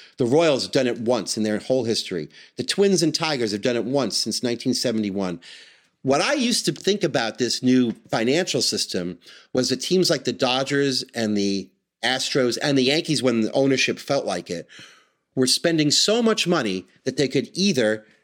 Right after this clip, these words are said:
they could guarantee either they'd win enough games to either get into the postseason and give themselves a chance, or maybe you build a hundred and eleven win team, right? And you're so much better than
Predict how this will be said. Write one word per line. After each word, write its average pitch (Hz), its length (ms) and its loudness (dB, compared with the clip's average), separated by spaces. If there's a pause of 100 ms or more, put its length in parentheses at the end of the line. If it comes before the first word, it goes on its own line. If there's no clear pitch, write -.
(120)
they 135 100 2
could 131 160 0
guarantee 147 440 0
either 135 340 2
they'd 110 220 0
win 147 120 4
enough 147 280 0
games 120 320 0
to - 80 -8
either 113 180 2
get 131 220 0
into 160 160 0
the 175 80 -2
postseason 117 580 0
and 101 80 0
give 117 140 0
themselves 110 340 0
a 95 60 -6
chance, 117 460 -2 (260)
or 156 420 4 (240)
maybe 156 340 2
you 131 140 2
build 139 240 4
a 135 80 4
hundred 143 380 -2
and 127 60 4
eleven 135 440 2
win 98 240 0
team, 90 460 -4
right? 117 280 0 (300)
And 127 160 4
you're 127 80 4
so 214 400 2
much 202 280 0
better 156 360 2
than 131 460 2